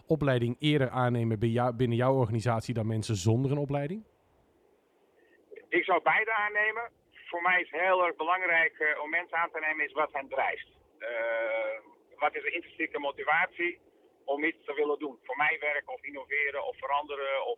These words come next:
Speaker 2: programmeren, dat maakt mij niet zoveel uit. Eh, maar dat vind ik belangrijker misschien wel dan, eh, hun diploma of,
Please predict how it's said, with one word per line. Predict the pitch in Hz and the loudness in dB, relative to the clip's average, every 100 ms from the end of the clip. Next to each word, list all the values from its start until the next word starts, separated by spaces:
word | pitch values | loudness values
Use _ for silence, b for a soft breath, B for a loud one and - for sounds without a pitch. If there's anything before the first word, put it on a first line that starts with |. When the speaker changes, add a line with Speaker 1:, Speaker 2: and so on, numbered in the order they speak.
| - | -4
Speaker 2:
programmeren, | 147 - 139 151 143 127 | -4 -4 -4 -2 -2 -4
dat | 123 | -6
maakt | 131 127 | -2 -2
mij | 131 | -2
niet | 135 | -8
zoveel | 131 - 120 | -14 -8 -2
uit. | 135 175 _ _ _ b b _ _ | -2 -2 _ _ _ b b _ _
Eh, | 123 127 127 123 120 117 120 120 | -10 -8 -8 -10 -10 -10 -12 -8
maar | - 147 | -2 2
dat | 170 - | 2 0
vind | 180 | -6
ik | 160 | 0
belangrijker | 151 147 180 226 233 220 208 | 4 6 4 4 2 2 -2
misschien | 208 180 196 | -6 -6 -2
wel | 185 175 165 | 4 4 4
dan, | 156 151 147 | 0 -2 -6
eh, | 135 | -8
hun | 143 147 139 - | -8 -10 -12 -14
diploma | 143 165 170 165 160 156 147 | -4 0 2 4 4 4 2
of, | 135 135 135 | -2 -2 -2